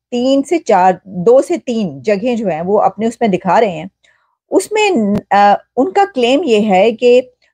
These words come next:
जो एटीन हंड्रेड एंड सिक्सटीन, अठारह सौ सोलह में जो है ना, वो Sugauli Treaty था एक, और उसके तहत जो है, according to that treaty, जितनी भी territories, ये जो बात की जा रही है, east of the काली,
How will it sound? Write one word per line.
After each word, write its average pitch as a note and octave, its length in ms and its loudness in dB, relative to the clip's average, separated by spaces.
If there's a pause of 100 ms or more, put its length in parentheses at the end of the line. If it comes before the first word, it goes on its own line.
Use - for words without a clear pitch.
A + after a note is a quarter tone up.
जो B3 260 0
एटीन E4+ 440 2
हंड्रेड B3+ 280 2
एंड D#4+ 140 0
सिक्सटीन, - 520 -6 (140)
अठारह A3 400 0
सौ D#4+ 140 -6
सोलह A3+ 340 0
में E4 140 -2
जो A#3+ 100 -4
है F#3 160 -4
ना, G3 220 -8 (520)
वो C4 500 4 (240)
Sugauli A#3 500 0
Treaty F#3+ 420 -8
था F3+ 180 -6
एक, - 200 -10 (640)
और C4 320 2
उसके D#4+ 320 0
तहत C4+ 300 2
जो G3 180 -4
है, F3 340 0 (260)
according G3+ 460 0
to A#3+ 100 -2
that G3 240 2 (160)
treaty, A#3+ 360 -4 (480)
जितनी C4+ 340 -2
भी C4+ 100 2
territories, G#3+ 520 0
ये G3 120 2
जो G3 120 2
बात E3+ 220 0
की F#3 160 -8
जा E3 160 2
रही D#3+ 180 -2
है, E3+ 80 -6 (140)
east A#3+ 280 -2
of F#3+ 120 -6
the F3+ 180 -4
काली, E3+ 460 0